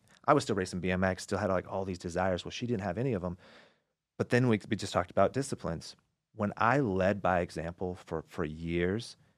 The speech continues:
she eventually started getting into fitness. She eventually got into faith.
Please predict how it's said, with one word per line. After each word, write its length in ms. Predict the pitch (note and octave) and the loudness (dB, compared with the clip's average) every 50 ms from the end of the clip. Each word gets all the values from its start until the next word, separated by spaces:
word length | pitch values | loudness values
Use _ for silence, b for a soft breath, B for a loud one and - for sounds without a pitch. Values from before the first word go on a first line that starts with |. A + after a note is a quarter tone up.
| _ _ _ _ _ _ | _ _ _ _ _ _
she 280 | - - - - G2 G#2 | -4 -4 -2 0 2 0
eventually 460 | G2+ E2+ F2+ F2 F2 - - E2 E2+ | 2 2 0 -2 -2 -2 -4 -6 -6
started 440 | - - D#2+ D#2+ D#2+ D2+ D#2+ D#2 D#2+ - _ _ _ | -4 -2 -2 -2 0 -2 -4 -8 -10 -18 _ _ _
getting 220 | - - E2 E2+ | -12 -10 -8 -6
into 180 | E2+ E2 - - | -8 -8 -8 -10
fitness. 500 | - - - - - E2 D#2 - - - _ _ _ _ | -8 -8 -8 -8 -8 -14 -14 -14 -18 -20 _ _ _ _
She 360 | _ - - - F#2 F#2+ F#2+ F#2+ - - | _ -10 -8 -4 -2 -2 -2 -2 -4 -6
eventually 480 | F#2 F2 F2 E2+ - - - E2+ E2+ | -6 -6 -6 -6 -6 -8 -8 -8 -6
got 160 | E2+ E2 D#2+ | -4 -4 -4
into 240 | D#2 E2 E2 - - | -4 -6 -8 -10 -10
faith. 360 | - - - - - - _ | -10 -10 -12 -12 -12 -14 _